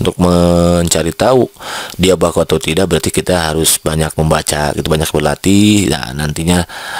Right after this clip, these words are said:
akan bermanfaat untuk kita. Oh, ini nih ya bakunya, oh, ini tidak bakunya, begitu kawan-kawan ya.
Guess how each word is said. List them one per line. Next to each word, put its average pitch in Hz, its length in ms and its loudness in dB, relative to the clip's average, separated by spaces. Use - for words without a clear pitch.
akan 85 320 -2
bermanfaat 78 480 -2
untuk 76 80 -2
kita. 78 480 -2
Oh, 87 240 0
ini 90 160 2
nih 110 160 4
ya - 60 -2
bakunya, 92 400 0
oh, 87 80 4
ini 92 160 0
tidak 82 320 0
bakunya, 90 400 -2
begitu 80 400 -4
kawan-kawan 71 320 -4
ya. - 80 -8